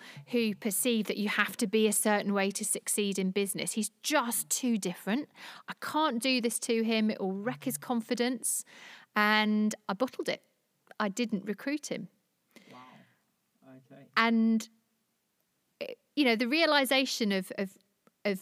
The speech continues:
Speaker 1: my role in holding people back, you know, someone with really positive intentions, th-, because of my assumptions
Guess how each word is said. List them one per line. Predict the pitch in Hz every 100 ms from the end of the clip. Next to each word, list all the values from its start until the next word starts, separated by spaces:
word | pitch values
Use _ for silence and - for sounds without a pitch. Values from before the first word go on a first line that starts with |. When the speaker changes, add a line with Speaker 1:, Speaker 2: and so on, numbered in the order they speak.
| -
Speaker 1:
my | 196 220 240 269 277
role | 214 170 - - - 180 _ _ -
in | 185
holding | 190 170 160 147
people | 165 156 - 165
back, | - 87 - - -
you | 226
know, | 196
someone | 262 415 359
with | 277
really | 277 262
positive | 247 247 208 214
intentions, | 196 190 226 214 - 160 175
th-, | - - 226
because | 247 311 285
of | 254 226
my | 214 202 190 190 -
assumptions | 196 - 214 214 - 117 151 220 -